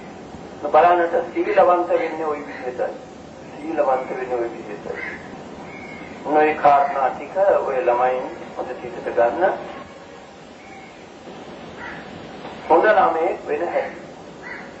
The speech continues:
පළවෙනි කාරණය ඕවාදකාරී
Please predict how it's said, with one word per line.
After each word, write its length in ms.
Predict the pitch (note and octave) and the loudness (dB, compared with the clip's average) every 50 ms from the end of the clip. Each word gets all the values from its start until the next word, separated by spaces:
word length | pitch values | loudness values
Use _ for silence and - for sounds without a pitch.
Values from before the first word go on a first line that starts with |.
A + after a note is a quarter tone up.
| - - - - - - - - - - - - - - - - - - - - | -18 -18 -18 -16 -16 -16 -16 -16 -16 -16 -16 -16 -16 -14 -14 -12 -12 -14 -14 -4
පළවෙනි 460 | - - D3+ - F3+ F3 F3+ F3+ F3 | 2 4 6 6 6 4 2 0 -2
කාරණය 520 | - - D#3 D#3 D#3 - - E3+ E3 F3 F3+ - F3+ - - - - - | 2 4 6 6 6 6 2 0 -2 -2 -4 -4 -6 -8 -10 -12 -14 -10
ඕවාදකාරී 1160 | - - E3+ E3+ F3 F3 F3 E3+ E3+ D#3+ E3+ E3+ E3+ D3+ C#3+ C#3+ C#3+ C#3+ C#3 - - - D#3+ F3 | -6 -4 -2 0 2 4 4 4 4 4 2 2 2 2 2 4 4 2 0 -2 -6 -8 -8 -10